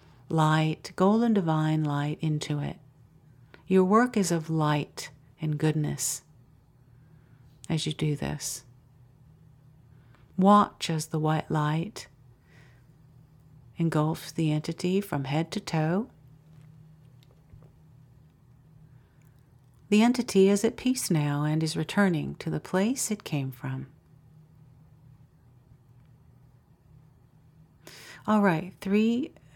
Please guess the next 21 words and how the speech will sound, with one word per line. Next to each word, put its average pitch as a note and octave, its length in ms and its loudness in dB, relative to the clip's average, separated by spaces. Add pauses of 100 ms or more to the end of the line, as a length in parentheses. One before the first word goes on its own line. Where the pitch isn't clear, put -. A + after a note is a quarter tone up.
(160)
simple A3+ 360 -2
techniques F3 840 -2
to - 240 -8
support F#3+ 500 -6
you F3+ 300 -2
in D#3+ 200 -2
removing E3 520 0
of D#3 180 -6
these D#3+ 280 -4
lower E3 300 0
energies E3+ 760 -4 (440)
if F3+ 200 -4
they E3 160 -4
do E3 220 -2
present E3 480 -4
for E3 260 -6
you E3+ 280 -2
from D#3+ 240 -10
time D#3 280 -4
to D#3 60 -4
time. D#3+ 500 -4